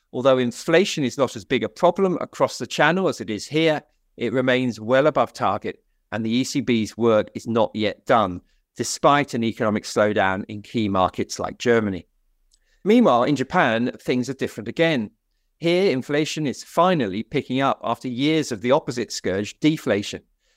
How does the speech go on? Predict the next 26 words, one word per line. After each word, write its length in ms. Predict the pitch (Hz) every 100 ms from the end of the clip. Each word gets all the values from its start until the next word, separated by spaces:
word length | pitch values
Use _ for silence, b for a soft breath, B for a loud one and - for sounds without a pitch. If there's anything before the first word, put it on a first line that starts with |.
| _ _
In 120 | 135 135
fact, 460 | - 175 113 - -
for 120 | -
the 80 | 127
first 380 | - 185 180 -
time 220 | 117 107
in 120 | 107
years, 460 | 120 139 139 131 - _ _
the 60 | -
Japanese 560 | 107 170 175 147 135 120
inflation 480 | 107 127 120 -
rate 220 | 113 110 110
is 160 | 117
now 200 | 123 117
higher 540 | 104 - 175 160 92 92
than 160 | 117
that 240 | 113 95 -
in 80 | 95
the 100 | 98
U 220 | 104 127
S 240 | 104 - -
at 140 | 123
three 200 | - 98
point 240 | - 101 104
three 180 | 98
percent. 520 | 87 - - 127 101